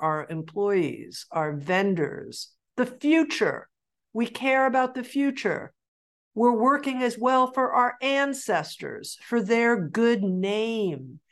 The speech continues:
in the world today. We are their living expression. What are we going to do for them?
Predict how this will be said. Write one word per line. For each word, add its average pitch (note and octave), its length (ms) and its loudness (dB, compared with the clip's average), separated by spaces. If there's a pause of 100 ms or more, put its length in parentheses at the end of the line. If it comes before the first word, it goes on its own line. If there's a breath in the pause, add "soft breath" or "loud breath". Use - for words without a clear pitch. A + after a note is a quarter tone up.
(200)
in A3 220 4
the G#3+ 100 6
world G3 460 4
today. F3 580 0
We E3 300 0
are F#3 160 0
their E3+ 320 0
living E3+ 500 -2
expression. D3+ 800 -6
What F#3 160 -2
are A3 60 0
we A3+ 140 -2
going G#3 280 -2
to G3 120 -4
do F3+ 480 0
for F3 220 -8
them? F#3+ 500 -4